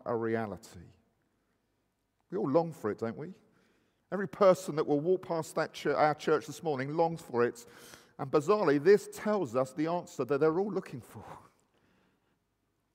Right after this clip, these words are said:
that every world leader is looking for, is here. And it's in verse nine.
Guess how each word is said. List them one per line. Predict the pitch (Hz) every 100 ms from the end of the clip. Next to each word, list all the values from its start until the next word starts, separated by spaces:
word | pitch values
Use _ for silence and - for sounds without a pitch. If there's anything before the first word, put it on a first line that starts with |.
| _ _ _ _
that | 143
every | 190 175
world | 175 175 180
leader | 196 180 135
is | 151
looking | 170 - 131
for, | - 123
is | 131
here. | - 202 90 _ _ _ _ _ _
And | 127
it's | 107 -
in | 110
verse | 120 123 -
nine. | 156 143 95